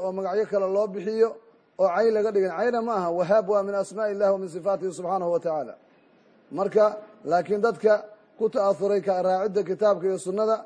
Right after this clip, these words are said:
manhajkii salafu saalix ahlu tawxiidka ayay wahaabiye ku uga dhigaan magac iyagoo ceebeyn ka wada qabuuriyiinta iyo mushrikiinta Ilaahay kheyrkii caabudaya. Marka,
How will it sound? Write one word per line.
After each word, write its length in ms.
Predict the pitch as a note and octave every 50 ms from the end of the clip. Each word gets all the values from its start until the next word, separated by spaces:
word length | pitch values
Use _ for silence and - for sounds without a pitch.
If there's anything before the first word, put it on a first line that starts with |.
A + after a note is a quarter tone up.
| - - - - -
manhajkii 440 | D3 F3+ G#3 G#3 G#3 F#3 D#3 G3 F#3
salafu 320 | C#3 G3+ G#3 G#3 F#3 F#3+ F#3+
saalix 300 | - G#3+ G#3 G3+ G3+ F#3+
ahlu 220 | F#3+ F#3+ F3+ F#3+
tawxiidka 560 | F#3 - F#3 F3+ E3+ G#3+ A3 F#3 C#3+ G#3 G#3+ G#3+ A3 A3 - - - - _ _ _ -
ayay 240 | D#3+ F#3 G3+ G#3+
wahaabiye 640 | G#3+ G3+ G3+ G3 F3 E3 F#3 F#3+ F#3 F#3 G#3 A3 G#3
ku 280 | - - A3 A3+ A3 - - - - _ _ _ _ -
uga 160 | F#3 F#3+ A3
dhigaan 280 | G3+ G3+ F#3 F#3+ F3+ F3+
magac 240 | F#3 G3+ G#3 G3+ F3 E3+
iyagoo 240 | G3 G#3 G3+ G3 F#3 E3 D#3+
ceebeyn 340 | F3+ F3+ F3 F#3 G3 G3+ -
ka 120 | - G3
wada 240 | F#3 F3 E3+ F3+ F3+ F3 - - - _ - - -
qabuuriyiinta 480 | F#3 F3 E3 F3 F3+ F3 G3 G#3+ F#3 F3+
iyo 100 | F3+ F3 E3
mushrikiinta 600 | E3 D3+ F#3 E3+ D#3 D3+ F3+ G#3 G#3 E3+ A3 A3 G#3 - - - - _ -
Ilaahay 280 | E3 F3 G3 F#3 F3 E3
kheyrkii 300 | F#3+ F#3+ F#3 - E3+ F3+
caabudaya. 560 | D#3 D#3 E3+ E3+ E3+ F3 E3 D#3 C3+ A2+ F#2 - _ _ _ _ _ _ _ -
Marka, 320 | - F3 F#3 D#3 F#3 G3